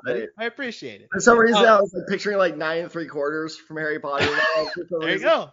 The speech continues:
Speaker 1: There you go. I'm not gonna run through the wall just yet.
Speaker 2: Well, I was gonna
Speaker 1: That's
Speaker 2: say,
Speaker 1: all right.
Speaker 2: like, it's like, if, uh, like, should you draft the Texans receiver as you're running towards the wall? Yes, and then just bang, you just hit
Speaker 1: It's
Speaker 2: the
Speaker 1: like
Speaker 2: wall.
Speaker 1: the second movie where
Speaker 2: Yeah,
Speaker 1: Tom
Speaker 2: yeah.
Speaker 1: is breaking up everything and he runs into the wall. That's exactly what it is.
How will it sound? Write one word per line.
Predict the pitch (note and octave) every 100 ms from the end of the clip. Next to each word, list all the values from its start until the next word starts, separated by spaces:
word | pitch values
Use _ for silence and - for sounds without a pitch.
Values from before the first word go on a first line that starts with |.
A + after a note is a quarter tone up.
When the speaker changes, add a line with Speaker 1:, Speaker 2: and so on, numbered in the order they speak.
| _
Speaker 1:
There | - G3+
you |
go. | G#3
I'm | D3+ E3
not | G#3 C4
gonna | B3
run | G#3 A3
through | G#3+
the | F#3
wall | E3 D#3+
just | D3+ C#3 -
yet. | C#3 A2
Speaker 2:
Well, | C4
I | C#4 C4
was | C4
gonna | D4+
Speaker 1:
That's | C4 -
Speaker 2:
say, |
Speaker 1:
all | C#4
right. | -
Speaker 2:
like, | G#3+ A#3
it's | A#3
like, | C#4 C4+
if, | B3 B3+
uh, | B3+ A#3 A#3 A3+
like, | A#3
should | - C4 C4+
you | C#4+
draft | A#3+ A#3 A#3
the | G#3+
Texans | G#3+ G#3 G3+
receiver | F3 F#3 G#3+ F3+ D#3 D#3
as | G3+
you're | G3
running | G#3+ G3+ F#3+
towards | G3+ F3
the |
wall? | F3 E3+ F3 G3 G3 -
Yes, | A3+ D4+ - - -
and | G#3 G3
then | G#3 F#3
just | C#3+ D3+ -
bang, | G3+ F3 D#3
you | C#3+
just | C#3+ D3
hit | F#3
Speaker 1:
It's |
Speaker 2:
the | A#3
Speaker 1:
like | C#4+ C#4+
Speaker 2:
wall. |
Speaker 1:
the |
second | - C4 B3+ C4
movie | G3+ F3 D#3+
where | D3+ F3 F3
Speaker 2:
Yeah, | D#3
Speaker 1:
Tom | - -
Speaker 2:
yeah. | B3+
Speaker 1:
is | G#3+ -
breaking | G#3 A3
up | G#3+
everything | G#3+ G#3+ G#3+ G3
and |
he | G3
runs | G#3 G#3+
into | G#3
the |
wall. | F#3 G3
That's | G#3 A#3
exactly | A3+ A3 A3 A3
what | G3+ G3
it | F3+
is. | B2 -